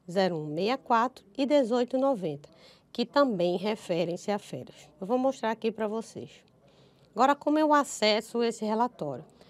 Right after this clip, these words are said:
Então, você vai acessar o módulo G P E e vai clicar em Relatórios, Lançamentos, Ficha Financeira. Vai clicar no botão Parâmetros e observa. Lá tem um parâmetro chamado Ficha Financeira.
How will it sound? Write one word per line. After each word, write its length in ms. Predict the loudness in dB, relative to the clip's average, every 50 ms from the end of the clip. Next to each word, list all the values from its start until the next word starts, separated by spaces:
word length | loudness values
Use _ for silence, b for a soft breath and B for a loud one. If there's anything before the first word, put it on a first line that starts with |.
| B B B
Então, 140 | -8 -8 -8
você 140 | -6 -6 -6
vai 100 | -4 -6
acessar 340 | -4 -4 -6 -6 -4 -4
o 40 | -4
módulo 300 | -4 -4 -6 -6 -8 -10
G 160 | -10 -10 -10
P 160 | -10 -2 0 0
E 260 | 2 4 4 4 4
e 40 | 2
vai 180 | 2 2 0
clicar 380 | 2 0 -2 -2 -2 -6 -6 -6
em 60 | -6
Relatórios, 800 | -6 -2 -2 0 -2 0 2 2 4 4 4 2 -2 -4 -6 -10
Lançamentos, 800 | -10 -10 -8 -6 -4 -2 0 2 2 2 0 -2 -8 -10 -12 -10
Ficha 320 | -8 -6 -6 -4 -6 -4
Financeira. 560 | -2 -2 -2 -2 -2 -4 -6 -10 -12 -12 -12 -14 -18 B B B B B B _ b b b b b b
Vai 200 | -2 0 0 0
clicar 340 | 0 -2 -4 -2 -2 -2 -2
no 60 | -2
botão 300 | -4 -6 -6 -6 -6 -8
Parâmetros 840 | -6 -4 -2 -2 0 0 0 0 0 2 0 0 0 0 -4 -4 -6
e 140 | -6 -4 -4
observa. 560 | -2 -2 -2 -4 -4 -6 -6 -6 -6 -10 -14 -18 -20 _ _ -20 -20 _ _ _ _ _ _ _ _ _ -20 -20 _ _ _ _
Lá 360 | -2 2 2 4 4 4 2
tem 160 | 2 0 0
um 60 | 0 2
parâmetro 400 | 2 2 2 2 0 0 -2 -2
chamado 320 | -2 0 0 0 0 -4
Ficha 640 | -8 -10 -16 -18 -8 -4 -4 -4 -4 -4 -4 -4 -4
Financeira. 840 | -4 -2 0 2 2 2 0 -2 -6 -4 -4 -4 -4 -4 -8 -14